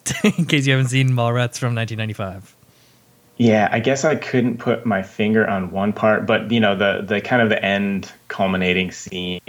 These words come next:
Speaker 2: with the, um, with the game show is, is a classic.
Speaker 1: Ah, that's a
Speaker 2: With
Speaker 1: classic
Speaker 2: Brody on
Speaker 1: scene.
Speaker 2: stage, yeah, just, uh, just hounding the, uh,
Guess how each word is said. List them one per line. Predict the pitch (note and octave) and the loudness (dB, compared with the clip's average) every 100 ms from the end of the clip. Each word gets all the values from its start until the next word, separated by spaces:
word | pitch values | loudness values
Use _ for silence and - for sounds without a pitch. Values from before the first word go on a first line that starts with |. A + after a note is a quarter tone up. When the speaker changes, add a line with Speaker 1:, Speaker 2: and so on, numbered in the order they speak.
| F2 E2+ | -16 -10
Speaker 2:
with | E2+ E2 - | -8 -8 -4
the, | D#2+ E2 - D#2+ | -2 -2 -4 -4
um, | E2 E2+ | -4 -2
with | G2 | -2
the | F#2+ | 0
game | E2+ E2+ E2+ | 2 0 0
show | - D2+ - | 2 2 0
is, | - - - - _ - | -4 -10 -12 -18 _ -2
is | F#2+ | -2
a | - | 0
classic. | - - - - - - | -2 -2 -4 -6 -10 -2
Speaker 1:
Ah, | C3 A#2 | 2 2
that's | B2+ C3 | 2 0
a | |
Speaker 2:
With | B2+ | 4
Speaker 1:
classic | C3+ B2 G#2 | 4 4 2
Speaker 2:
Brody | G#2 F#2+ | 4 2
on | F#2 | 2
Speaker 1:
scene. | G2 | 0
Speaker 2:
stage, | F#2 F2 E2+ - | 0 0 0 -4
yeah, | E2+ D#2+ E2 | -6 -2 -2
just, | - E2+ - - | -4 -10 -8 -6
uh, | G1+ G1+ - - _ _ _ _ - | -4 -4 -8 -16 _ _ _ _ -14
just | G2+ - | -12 -4
hounding | F2+ E2+ E2 E2 D#2 | 0 2 0 -2 -4
the, | D#2+ D#2 D#2+ | -6 -4 -2
uh, | - A2 | -2 -4